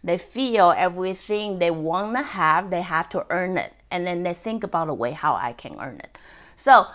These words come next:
you would realize, you know, people talking about grit, people talking about success, you know, those things, like, you will see there's a trend is usually from those people who is not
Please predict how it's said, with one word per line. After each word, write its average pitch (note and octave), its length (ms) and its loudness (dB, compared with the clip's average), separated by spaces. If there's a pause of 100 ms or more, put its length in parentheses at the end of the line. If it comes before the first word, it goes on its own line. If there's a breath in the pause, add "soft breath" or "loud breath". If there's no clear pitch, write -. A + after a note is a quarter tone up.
you A3 180 -4
would G#3+ 200 2 (160)
realize, G#3+ 560 2
you G#3 80 -4
know, F3 120 -2
people A3+ 380 -2
talking G3 380 0
about F#3 260 0
grit, G3 460 4 (320)
people G3+ 260 -2
talking F3 360 -2
about E3+ 180 0
success, B3+ 680 4 (400 loud breath)
you - 80 -10
know, B3 120 -2
those D4+ 240 2
things, D4 420 -2
like, A#3 260 2 (160 loud breath)
you C4+ 160 -2
will D4 200 0
see B3+ 280 -8
there's A3+ 280 -6
a G#3 80 -4
trend A#3 680 -2
is G3 220 -6
usually D4 480 -6
from G#3+ 400 -6
those A3 280 -2
people B3 600 -4
who G#3+ 260 0
is - 460 -10
not F#3 580 -2